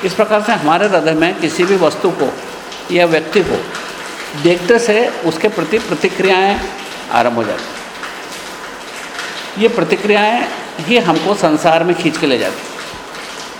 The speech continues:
ये समस्त प्रतिक्रियाएं माया का स्वरूप है, ये हमको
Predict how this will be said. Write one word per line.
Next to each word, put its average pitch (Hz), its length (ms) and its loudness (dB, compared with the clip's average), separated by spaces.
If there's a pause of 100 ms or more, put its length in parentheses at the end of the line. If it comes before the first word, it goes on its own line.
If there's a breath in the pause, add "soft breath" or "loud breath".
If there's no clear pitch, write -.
(640)
ये 180 60 2
समस्त 226 380 4
प्रतिक्रियाएं 196 760 2 (720)
माया 151 380 6
का 180 140 0
स्वरूप 127 320 0
है, - 80 -6 (1000)
ये 151 80 2
हमको 147 420 0